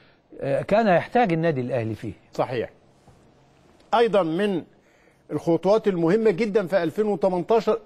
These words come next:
Speaker 2: ذات الصلة مش بألفين وتسعتاشر، بمستقبل الأهلي وقيمته، إنه تمكن مجلس إدارة النادي الأهلي من دعوة الجمعية العمومية لوضع لائحة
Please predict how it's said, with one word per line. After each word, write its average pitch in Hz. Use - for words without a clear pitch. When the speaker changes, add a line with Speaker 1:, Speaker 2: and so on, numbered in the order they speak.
Speaker 2:
ذات 185
الصلة 220
مش 190
بألفين 185
وتسعتاشر، 185
بمستقبل 175
الأهلي 185
وقيمته، 170
إنه 226
تمكن 185
مجلس 175
إدارة 175
النادي 160
الأهلي 156
من 139
دعوة 214
الجمعية 160
العمومية 175
لوضع 175
لائحة 175